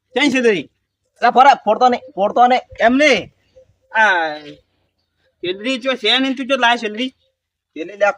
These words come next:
Speaker 2: આ પેલા વાલી છે મહેમાન.
Speaker 1: ક્યાં મહેમાન?
Speaker 2: એ કોક આયો તો પેલા એ.
Speaker 1: એટલે આ શેરડી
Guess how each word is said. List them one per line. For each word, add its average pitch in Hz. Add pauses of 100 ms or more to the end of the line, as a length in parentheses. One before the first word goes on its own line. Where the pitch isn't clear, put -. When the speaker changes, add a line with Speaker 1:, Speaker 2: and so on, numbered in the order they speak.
(280)
Speaker 2:
આ 180
પેલા 185
વાલી 175
છે 190
મહેમાન. 170 (560)
Speaker 1:
ક્યાં 233
મહેમાન? 160 (640)
Speaker 2:
એ 165
કોક 170
આયો 170
તો 165
પેલા 151
એ. - (1200)
Speaker 1:
એટલે 262
આ 254
શેરડી 269